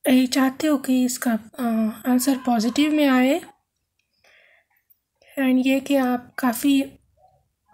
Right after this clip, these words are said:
चाहते हो इसके लिए, काफ़ी passionate हो और काफ़ी अरसे से इसके बारे में सोच रहे हैं, and आप काफ़ी हद तक,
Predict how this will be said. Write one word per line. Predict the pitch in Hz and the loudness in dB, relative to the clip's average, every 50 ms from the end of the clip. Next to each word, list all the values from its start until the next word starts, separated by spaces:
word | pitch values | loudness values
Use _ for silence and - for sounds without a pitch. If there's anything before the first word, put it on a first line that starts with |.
| _ _ _ _ _ - 220 208 - | _ _ _ _ _ -4 -4 -2 0
चाहते | - 254 247 247 - 285 | 0 0 0 0 0 0
हो | 285 285 | 0 0
इसके | 254 - - - 269 | 0 -2 -4 -2 -2
लिए, | 247 269 | -2 0
काफ़ी | 254 - 254 - 269 262 | -2 -2 -2 -2 -2 -2
passionate | - 254 247 240 - - 277 277 277 277 269 - | -2 -2 -2 -2 -2 0 0 0 0 -2 -2 -4
हो | 277 285 | -4 -4
और | 311 311 277 | -2 -2 -4
काफ़ी | 254 - 247 226 220 - 262 254 262 - - - - - - - - - - - - 302 | -4 -4 -4 -6 -4 -2 -4 -4 -4 -4 -10 -16 -20 -20 -20 -20 -20 -20 -20 -8 -2 -2
अरसे | 269 247 - 339 | 0 0 2 0
से | 294 320 302 | 2 2 2
इसके | 262 - - - 262 | 0 0 0 0 0
बारे | 220 214 233 226 226 226 | 2 2 0 0 2 0
में | 233 233 | 0 0
सोच | 226 - - 233 226 220 - | -2 -2 -2 -2 -2 -2 -2
रहे | 247 247 254 247 262 269 | 0 0 0 2 2 2
हैं, | 254 254 269 262 269 285 285 - - - - | 2 4 2 2 2 0 -2 -4 -10 -6 -4
and | 247 240 240 233 240 240 247 - - _ _ _ _ _ _ _ _ _ _ _ _ _ _ _ | -2 0 0 0 0 0 -2 -4 -10 _ _ _ _ _ _ _ _ _ _ _ _ _ _ _
आप | 262 247 254 | -6 -4 -2
काफ़ी | - 269 269 269 320 294 | -2 -2 0 0 2 2
हद | 247 262 262 262 - | 2 0 0 -2 -4
तक, | 254 226 202 - | -4 -4 -6 -8